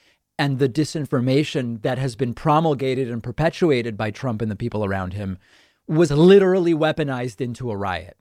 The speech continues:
That's the, the way we have to understand it. And so, Tammy, if this is legit, good for her. I know that there are anecdotal stories from people in my audience of similar things that have happened. But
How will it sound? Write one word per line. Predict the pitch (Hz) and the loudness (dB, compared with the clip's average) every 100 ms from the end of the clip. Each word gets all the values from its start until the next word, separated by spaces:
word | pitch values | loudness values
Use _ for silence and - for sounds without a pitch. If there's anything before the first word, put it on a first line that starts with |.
| _ | _
That's | 143 131 - | -2 -2 -4
the, | - 143 123 | -2 0 0
the | 131 | -2
way | 123 117 | 0 0
we | 113 | -2
have | 117 | -4
to | - 113 | -8 -6
understand | 110 107 - 113 107 98 | -6 -8 -8 -6 -4 -4
it. | |
And | 110 113 | -4 -2
so, | - 127 127 - - | 2 2 2 -4 -12
Tammy, | - 185 196 214 220 - _ | 0 4 4 4 2 -4 _
if | 165 151 | -4 0
this | 165 165 | 2 2
is | 180 160 | 0 0
legit, | 156 120 170 190 131 | -2 2 2 2 0
good | 160 151 | 0 0
for | - 143 | -2 0
her. | 151 151 156 - | 2 4 2 0
I | 131 | -2
know | 131 143 | 2 4
that | 147 147 | 4 2
there | 143 127 | 2 4
are | 127 | 4
anecdotal | 131 135 120 - 147 160 | 2 -2 -2 2 4 4
stories | 151 - 127 113 110 | 0 -2 -2 -2 -4
from | - 120 | -8 -10
people | 127 123 113 | -8 -6 -6
in | 110 | -4
my | 107 104 | -4 -4
audience | 101 104 104 98 | -4 -4 -4 -6
of | 110 | -8
similar | - 127 123 107 | -4 -2 -2 -2
things | 127 113 | -4 -4
that | 107 | -4
have | 101 | -4
happened. | 110 151 143 113 | 0 0 0 -4
But | 107 117 | -4 -6